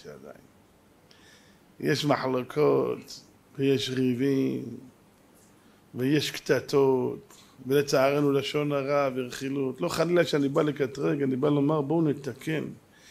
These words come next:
רבותיי, להפסיק לחפש את החסר שבאחר,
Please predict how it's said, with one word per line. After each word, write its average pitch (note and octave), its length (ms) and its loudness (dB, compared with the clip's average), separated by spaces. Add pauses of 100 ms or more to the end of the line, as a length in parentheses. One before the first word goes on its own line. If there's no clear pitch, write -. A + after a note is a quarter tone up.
(360)
רבותיי, F3 300 2
להפסיק D3+ 720 -2
לחפש D3+ 560 -4
את C#3 140 -8
החסר C#3 600 -2
שבאחר, C3+ 800 0